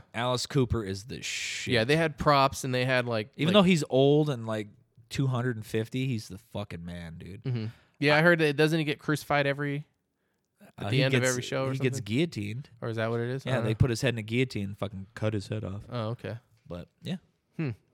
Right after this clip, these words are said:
Speaker 1: It's a dope show.
Speaker 2: The Dope Show.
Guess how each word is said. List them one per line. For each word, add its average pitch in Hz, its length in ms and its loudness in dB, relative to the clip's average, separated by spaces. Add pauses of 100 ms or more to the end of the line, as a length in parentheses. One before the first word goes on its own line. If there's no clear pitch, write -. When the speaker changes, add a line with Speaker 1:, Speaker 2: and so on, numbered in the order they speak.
(320)
Speaker 1:
It's 151 140 -6
a - 40 -2
dope 123 240 0
show. 107 260 -4 (800)
Speaker 2:
The 131 120 -6
Dope 120 340 -6
Show. 58 600 -10